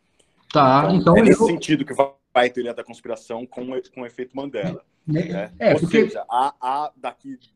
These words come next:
Speaker 2: vinte anos, nós todos seremos azarados de lembrar que o Brasil estava um caos nesse atual governo. Vai ter gente que dizer que não, porque estavam em outra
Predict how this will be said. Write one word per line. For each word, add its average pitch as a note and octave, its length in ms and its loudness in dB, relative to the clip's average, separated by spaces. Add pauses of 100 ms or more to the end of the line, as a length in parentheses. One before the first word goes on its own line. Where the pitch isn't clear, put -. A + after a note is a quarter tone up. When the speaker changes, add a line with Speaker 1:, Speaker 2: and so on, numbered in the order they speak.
(420)
Speaker 2:
vinte D3+ 460 -12
anos, D3 580 -2 (480)
nós C3 280 -4
todos C#3 300 -4
seremos A#2 320 -10
azarados C3+ 640 -4
de C3+ 120 -20
lembrar A#2 480 -12 (340)
que - 80 -20
o - 20 -20
Brasil B2+ 440 -12
estava B2 380 -4
um D3 160 -12
caos C3 600 -2 (220)
nesse C3 220 -12
atual C3+ 260 -8
governo. D#3 460 -12
Vai A#2 100 -10
ter C3 120 -16
gente E3 160 -18
que - 80 -20
dizer F#3 200 -8
que B3+ 100 -8
não, G3 260 -2 (400)
porque - 240 -10
estavam G#2+ 440 -6
em C3 60 -8
outra C3+ 360 -4